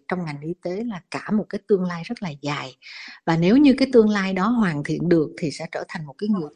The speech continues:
tốt, có một cái đóng góp rất là tích cực vào cái xã hội. Cho nên có thể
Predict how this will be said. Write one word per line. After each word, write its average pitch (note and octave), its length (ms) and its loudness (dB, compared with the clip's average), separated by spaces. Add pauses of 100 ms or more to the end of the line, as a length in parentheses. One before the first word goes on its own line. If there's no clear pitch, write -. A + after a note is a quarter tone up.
tốt, A3 260 -2
có A#3+ 120 -4
một G#3+ 200 0
cái G3+ 100 -8
đóng A3 240 -2
góp B3 280 2
rất F4 260 -2
là D3+ 240 -2 (340)
tích F#4+ 200 6
cực G3+ 140 6 (160)
vào E3 160 -4
cái A3 120 -6
xã F3+ 180 -2
hội. F#3+ 320 2 (540)
Cho A#3+ 120 4
nên A#3 320 4
có D4 260 6
thể F#3+ 360 0